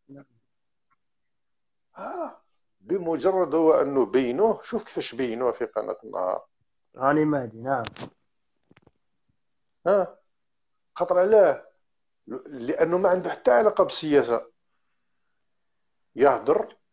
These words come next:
Speaker 2: ولكن دون هو أنه يدير حسابات الكلام تاعو.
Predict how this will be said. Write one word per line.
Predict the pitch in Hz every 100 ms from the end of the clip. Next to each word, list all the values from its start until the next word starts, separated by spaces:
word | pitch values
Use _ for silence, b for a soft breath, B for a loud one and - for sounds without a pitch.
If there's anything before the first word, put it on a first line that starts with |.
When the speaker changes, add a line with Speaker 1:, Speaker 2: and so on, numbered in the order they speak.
| _ _ _
Speaker 2:
ولكن | 95 113 - 160 131
دون | 220 233
هو | 185 170
أنه | 147 135 147 196 233 - _ _ _ _
يدير | 104 113 165
حسابات | 127 - 156 165 190
الكلام | 156 - 147 131
تاعو. | 110 113 101 -